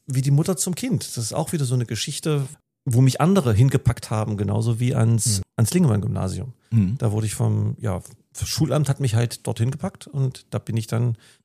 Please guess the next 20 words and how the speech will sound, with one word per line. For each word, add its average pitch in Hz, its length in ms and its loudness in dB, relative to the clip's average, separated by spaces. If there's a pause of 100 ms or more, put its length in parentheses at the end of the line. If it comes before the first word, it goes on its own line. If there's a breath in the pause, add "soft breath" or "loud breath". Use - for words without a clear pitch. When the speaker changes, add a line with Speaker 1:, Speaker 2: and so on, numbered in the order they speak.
(180)
Speaker 1:
und 110 400 2 (340)
bin 117 120 4
ich - 220 0 (260)
glücklich, 190 540 0 (100)
war 123 260 4
ich 143 80 -2
glücklich, 147 360 -6
bin 147 120 2
ich 139 100 -2
glücklich, 135 400 -6
das - 160 -6
ist, - 500 -4
will 127 180 4
nirgends 123 240 2
anders 117 220 -2
hin. 151 180 0 (560 soft breath)
Ja, 139 220 6
nach 110 200 2
dem - 200 -2
ersten, 143 720 0